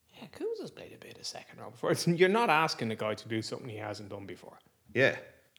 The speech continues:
Speaker 1: And, uh, just, I really like it. I like, like the idea. Like, if you think, okay, how many scrums are there in a game? There could be loads. Most of the time there's not. Most of the time it's line out and open play.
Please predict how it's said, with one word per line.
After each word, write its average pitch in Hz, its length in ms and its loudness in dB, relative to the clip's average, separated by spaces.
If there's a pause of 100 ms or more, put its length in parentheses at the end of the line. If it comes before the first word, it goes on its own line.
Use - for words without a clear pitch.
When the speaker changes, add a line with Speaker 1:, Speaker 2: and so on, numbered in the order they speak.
(140)
Speaker 1:
And, 120 520 -2
uh, 117 400 2 (800)
just, - 320 -8 (440)
I - 40 -10
really 180 340 2
like 226 260 0
it. 120 160 -10
I 123 60 -10
like, 214 320 -4
like 185 220 0
the 165 80 0
idea. 143 300 0
Like, 131 220 -6
if 156 240 -6
you - 80 -6
think, 196 260 -2
okay, 156 360 2 (1400)
how 147 80 4
many 143 140 6
scrums 123 400 2
are 104 60 -4
there 101 120 -8
in 98 80 -10
a 98 40 -10
game? 95 240 -8
There - 100 -18
could 131 140 2
be 131 80 4
loads. 104 480 -2 (1120)
Most 123 300 0
of 117 60 -8
the - 40 -12
time 110 120 -8
there's 95 140 -8
not. 107 280 -6 (280)
Most 131 180 0
of 139 60 -2
the 123 60 -6
time 113 160 -2
it's 107 100 -6
line 107 240 -2
out 110 160 -4
and 104 80 -10
open 104 240 -6
play. 107 300 -4